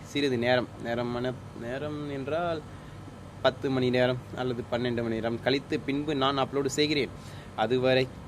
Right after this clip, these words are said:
காத்திருக்கவும். இப்படிக்கு தங்கள் this is your role. அதனால எல்லாம் தமிழ்ல சொல்லிட்டு இது மட்டும் இங்கிலீஷ்னு கேக்குறீங்களா? சேனல் ஓப்பன் பண்ணும்போது என்ன டைட்டில் வைக்கிறதுன்னு யோசிச்சுட்டே இருந்தேங்க,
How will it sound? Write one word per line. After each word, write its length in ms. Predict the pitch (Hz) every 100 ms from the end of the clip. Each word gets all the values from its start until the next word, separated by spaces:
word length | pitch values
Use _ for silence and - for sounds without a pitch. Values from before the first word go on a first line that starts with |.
| -
காத்திருக்கவும். 680 | 113 - 120 113 113 110 98 - -
இப்படிக்கு 400 | 101 135 123 131 127
தங்கள் 340 | 123 123 117 101
this 140 | 135 165
is 100 | - - -
your 160 | 156 147
role. 360 | 135 127 110 87
அதனால 340 | 107 123 151
எல்லாம் 180 | 143 131
தமிழ்ல 240 | 131 143 135
சொல்லிட்டு 220 | 127 135
இது 80 | 131
மட்டும் 180 | 127 127
இங்கிலீஷ்னு 300 | 127 127 120
கேக்குறீங்களா? 320 | 107 104 113 107 - - - - -
சேனல் 420 | - 131 160 151 139
ஓப்பன் 220 | 143 139
பண்ணும்போது 320 | 131 127 135 120
என்ன 140 | 123
டைட்டில் 400 | 143 123 127 123
வைக்கிறதுன்னு 340 | 117 117 120 117
யோசிச்சுட்டே 380 | 117 120 113 113
இருந்தேங்க, 320 | 117 110 101